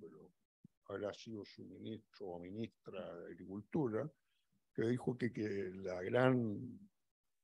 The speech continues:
meta para Chile era convertir a Chile en una potencia agroalimentaria. Pero creo que no se han juntado todos los actores para hacer esto posible. Incluso tengo un estudio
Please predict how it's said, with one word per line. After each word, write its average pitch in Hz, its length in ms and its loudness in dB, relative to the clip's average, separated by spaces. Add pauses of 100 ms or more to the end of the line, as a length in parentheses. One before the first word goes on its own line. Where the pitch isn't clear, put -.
(380)
meta 139 480 8
para 107 280 8
Chile 131 340 0
era 117 200 2
convertir 107 540 -2
a 110 100 4
Chile 120 280 -2
en 110 80 0
una 107 220 -2
potencia 104 800 -2
agroalimentaria. 101 1000 -2 (1300)
Pero 170 280 -2
creo 139 280 2
que 151 140 0
no 196 220 2
se 180 200 -4
han 175 120 -2
juntado 175 760 10
todos 170 360 8
los 139 340 6
actores 147 720 0 (720)
para 131 220 0
hacer 170 340 -4
esto 160 300 -4
posible. 180 500 -8 (1300)
Incluso 131 260 -6
tengo 131 260 -2
un 123 120 -2
estudio 120 720 -2